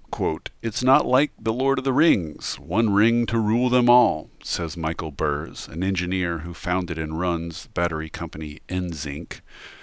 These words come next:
"There will be different chemistries for different applications," unquote.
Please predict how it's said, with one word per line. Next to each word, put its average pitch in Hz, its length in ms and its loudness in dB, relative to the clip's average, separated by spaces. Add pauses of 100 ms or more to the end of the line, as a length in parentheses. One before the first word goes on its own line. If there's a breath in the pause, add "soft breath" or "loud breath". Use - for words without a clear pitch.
(400 loud breath)
"There 127 160 6
will 147 220 2
be 147 180 -2
different 107 480 0
chemistries 87 720 -2 (120)
for - 260 -6
different 85 440 -6
applications," 76 920 -2 (200)
unquote. 73 560 -10